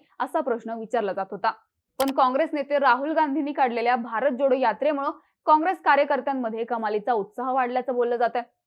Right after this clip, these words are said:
राहुल गांधींनी काढलेल्या भारत जोडो यात्रेमुळे काँग्रेसचा परफॉर्मन्स लोकसभेत सुधारला असं सांगितलं जातं. याचं उदाहरण द्यायचं झालं तर आपल्याला नांदेडचं देता येईल. नांदेडमधील काँग्रेसचे अशोक चव्हाण यांच्यासारखा मातब्बर नेता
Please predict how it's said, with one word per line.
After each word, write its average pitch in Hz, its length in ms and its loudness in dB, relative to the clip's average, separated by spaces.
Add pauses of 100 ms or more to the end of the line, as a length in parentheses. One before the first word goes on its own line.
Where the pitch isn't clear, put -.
(200)
राहुल 240 340 2
गांधींनी 269 380 0
काढलेल्या 233 420 0
भारत 226 400 -4
जोडो 247 180 2
यात्रेमुळे 254 520 -2 (400)
काँग्रेसचा 320 400 2
परफॉर्मन्स 277 640 -2
लोकसभेत 247 460 -2
सुधारला 254 460 -2
असं 269 120 -4
सांगितलं 254 400 -6
जातं. 247 260 -4 (580)
याचं 330 220 0
उदाहरण 311 420 0
द्यायचं 269 260 0
झालं 220 400 -4
तर 247 80 0
आपल्याला 220 320 -2
नांदेडचं 240 520 -2
देता 254 220 0
येईल. 254 120 -4 (520)
नांदेडमधील 285 680 2
काँग्रेसचे 233 520 -2
अशोक 262 360 -2
चव्हाण 233 280 0
यांच्यासारखा 226 580 -8
मातब्बर 240 540 -2
नेता 247 280 -2